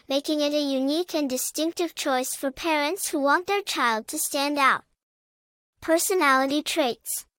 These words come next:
People with the name Angel Oluwa are often seen as blessed, fortunate, and favored by God.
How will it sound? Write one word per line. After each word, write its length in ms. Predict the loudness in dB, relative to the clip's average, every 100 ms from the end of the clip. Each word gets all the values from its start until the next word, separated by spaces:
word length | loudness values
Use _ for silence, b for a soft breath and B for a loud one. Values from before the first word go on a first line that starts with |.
| _ _ _ _ _ _ _ -2
People 400 | -2 2 2 2
with 160 | 0
the 100 | 0
name 340 | 2 2 0 0
Angel 440 | 0 0 2 4
Oluwa 640 | 6 4 4 2 2 2 0
are 140 | -4 2
often 400 | 0 0 -2 -2
seen 320 | -2 -2 0
as 180 | -2 -4
blessed, 540 | -2 -2 0 -2 -2 B B B
fortunate, 720 | -4 -2 0 -2 0 -2 B B B -6
and 200 | -4 -2
favored 520 | 2 2 2 0 2
by 200 | 0 2
God. 380 | 4 2 2